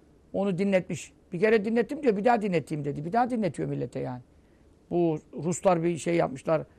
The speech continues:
yerin dibine inmişler. Bilmiyorum, ben incelemeleri bilmiyorum ama alenen televizyondaki şeyde izlettiğine göre herhalde bir araştırma yapmıştır.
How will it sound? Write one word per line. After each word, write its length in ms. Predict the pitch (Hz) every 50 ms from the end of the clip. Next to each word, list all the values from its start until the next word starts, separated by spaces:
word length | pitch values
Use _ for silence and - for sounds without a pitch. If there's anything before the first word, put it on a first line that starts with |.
| _ - _ - - _ _ -
yerin 320 | 143 151 165 170 175 160
dibine 220 | 160 165 165 170 165
inmişler. 340 | 156 139 - 233 247 247
Bilmiyorum, 400 | 349 370 330 233 196 175 170 160
ben 120 | 175 185 180
incelemeleri 760 | 185 185 185 165 180 185 185 185 185 185 185 208 233 254 285
bilmiyorum 320 | 247 196 180 175 170 175
ama 260 | 175 190 208 208 214 - _ _ _ - - _ _ _ _ _ _ _ -
alenen 380 | 180 196 196 175 185 202 208
televizyondaki 560 | 160 208 196 208 208 185 202 196 196 202 165 -
şeyde 240 | 208 202 196 208
izlettiğine 420 | 202 185 196 214 214 - 240 277 285
göre 200 | 247 233 208 202
herhalde 320 | 196 190 175 170 202 208
bir 40 | 214
araştırma 480 | 202 196 196 180 - - 196 196 208 233
yapmıştır. 520 | 240 240 - - - - - 123 -